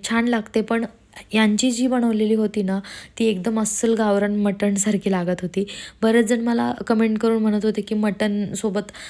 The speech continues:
दालबाटीला कंपेअर करू नको, पण actually त्या, अ, रस्सा जो होता त्याचा दालचा, अ, त्याला चव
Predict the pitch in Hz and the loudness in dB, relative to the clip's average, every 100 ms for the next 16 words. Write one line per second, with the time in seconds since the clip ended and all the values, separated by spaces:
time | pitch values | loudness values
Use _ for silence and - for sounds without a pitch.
0 | - 202 208 208 202 202 208 214 220 196 | -10 -2 2 4 2 2 2 2 0 0
1 | 208 202 214 196 190 185 220 254 - - | 0 0 -2 0 -2 -2 -2 -2 -4 -18
2 | - 226 220 214 214 254 247 262 247 254 | -6 -2 0 -2 0 0 2 2 0 -4
3 | - 214 202 190 185 202 202 226 208 190 | -2 0 2 2 2 2 2 2 2 2
4 | 214 208 202 196 180 - 180 190 175 175 | 2 2 2 0 -2 -2 2 2 2 0
5 | - 277 - - - - - 208 196 196 | -2 -4 -6 -20 -20 -20 -10 -2 0 2
6 | 214 226 226 247 | 2 2 2 2